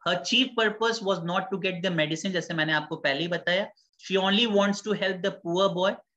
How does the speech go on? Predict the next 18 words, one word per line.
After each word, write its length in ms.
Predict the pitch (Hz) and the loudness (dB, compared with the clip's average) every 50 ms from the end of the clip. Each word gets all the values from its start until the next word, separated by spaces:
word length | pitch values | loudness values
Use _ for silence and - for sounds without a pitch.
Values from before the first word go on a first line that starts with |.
| _ _ - | _ _ -4
enjoy 420 | 147 151 156 143 156 156 170 185 | -2 -2 0 2 2 4 4 4
his 160 | 185 185 180 - | 4 2 0 -2
freedom 340 | - - 175 170 170 196 | -4 -4 -2 -2 0 -2
for 200 | 196 190 - 165 | -2 -4 -4 -6
some 300 | 156 - - 156 156 156 | -8 -4 -2 -2 -2 -2
time 260 | 147 151 139 143 - - - - | -4 -6 -6 -6 -8 -8 -10 -10
at 100 | 127 - - _ | -10 -10 -12 _
least। 260 | _ _ _ _ _ _ _ _ _ - | _ _ _ _ _ _ _ _ _ -2
So 80 | 160 156 | -2 -2
this 220 | 156 170 165 - | 0 -2 0 0
is 120 | 196 190 | 0 0
the 100 | 180 196 | 0 -2
short 400 | 175 - - - 170 170 190 190 - - - | -2 -2 -2 0 2 2 2 2 0 -4 -4
play 260 | 170 175 196 190 - _ _ _ _ _ _ - | -4 -2 -4 -4 -8 _ _ _ _ _ _ -6
which 240 | 147 160 165 165 - | -2 0 0 2 0
is 160 | 185 170 160 156 | 0 0 0 -2
written 260 | 160 160 180 180 170 | -2 -2 -2 -2 0
by 180 | 170 175 170 | 0 0 0